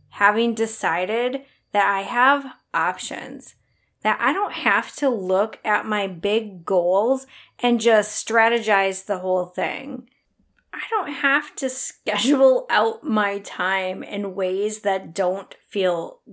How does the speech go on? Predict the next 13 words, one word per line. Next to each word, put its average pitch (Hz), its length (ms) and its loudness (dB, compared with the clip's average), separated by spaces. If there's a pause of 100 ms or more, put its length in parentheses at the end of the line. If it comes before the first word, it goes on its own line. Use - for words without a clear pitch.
good. 170 400 -4 (640)
I 202 140 -8
can 233 180 -2
let 196 160 -2
myself 196 440 -6
off 165 240 -4
the 165 80 -14
hook. - 420 -8 (640)
I - 120 -10
can 294 220 0
relieve 226 1120 2
my 214 280 0
own 208 380 -4